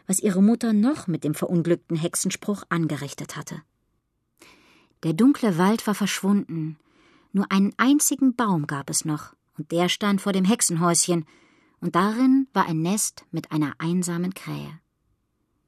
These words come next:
Da es auf dem Boden nichts zu sehen gab, außer brauner Walderde, ließ die kleine Hexe ihren Blick in den blauen Himmel schweifen. „Die vielen Wolken sind auch fort“,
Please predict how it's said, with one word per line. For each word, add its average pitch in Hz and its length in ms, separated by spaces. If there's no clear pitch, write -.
Da 151 60
es - 80
auf - 140
dem 170 160
Boden 180 240
nichts 190 240
zu 190 120
sehen 208 380
gab, 160 260
außer 165 300
brauner 147 560
Walderde, 160 640
ließ 302 160
die 196 80
kleine 160 260
Hexe 180 320
ihren 151 320
Blick 180 460
in 160 120
den 180 180
blauen 156 320
Himmel 147 320
schweifen. 139 560
„Die 311 120
vielen 311 520
Wolken 311 380
sind 285 300
auch 480 220
fort“, - 520